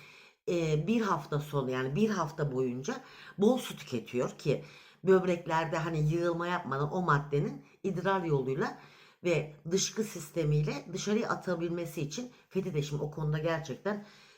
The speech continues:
elinden geleni yapıyor. Ama gene işte,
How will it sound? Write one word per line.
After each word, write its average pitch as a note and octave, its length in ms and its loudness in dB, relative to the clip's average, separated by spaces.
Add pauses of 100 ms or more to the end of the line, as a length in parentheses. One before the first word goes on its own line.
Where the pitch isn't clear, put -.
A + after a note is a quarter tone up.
elinden F3 480 0
geleni C#3+ 300 2
yapıyor. G3 380 -2 (460)
Ama A#3 180 6
gene A#3+ 300 4
işte, G3+ 320 0